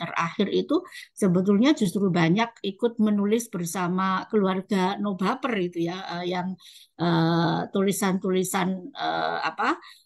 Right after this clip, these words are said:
eh, fiksi ya, tulisan fiksi romantis. Nah, itu saya juga, saya senang sekali ya, eh,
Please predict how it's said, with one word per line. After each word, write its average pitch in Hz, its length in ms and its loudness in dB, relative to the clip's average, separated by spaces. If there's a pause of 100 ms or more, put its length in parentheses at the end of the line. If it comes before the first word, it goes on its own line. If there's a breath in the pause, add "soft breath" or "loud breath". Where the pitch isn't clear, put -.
(160)
eh, 180 280 2
fiksi 190 640 4
ya, 220 80 -4
tulisan 185 400 -4
fiksi 220 320 -2
romantis. 220 560 0
Nah, 175 160 -4
itu 240 160 -6
saya 269 160 -4
juga, 196 320 -4
saya 202 160 -2
senang 269 720 6
sekali 190 400 0
ya, 196 160 -2
eh, 170 320 -4